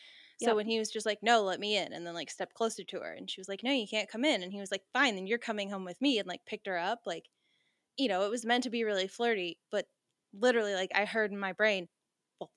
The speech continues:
Speaker 1: fine, then you're coming with me."
Speaker 2: Right, right, right, right.
Speaker 1: Like
Speaker 2: Like,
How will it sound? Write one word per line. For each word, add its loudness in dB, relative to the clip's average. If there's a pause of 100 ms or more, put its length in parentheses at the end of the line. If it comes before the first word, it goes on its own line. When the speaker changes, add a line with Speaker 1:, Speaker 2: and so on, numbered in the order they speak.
Speaker 1:
fine, 4 (100)
then -6
you're 6
coming -4
with -10
me." -6 (640)
Speaker 2:
Right, -4
right, -6
right, -6
right. -8
Speaker 1:
Like -14 (120)
Speaker 2:
Like, -2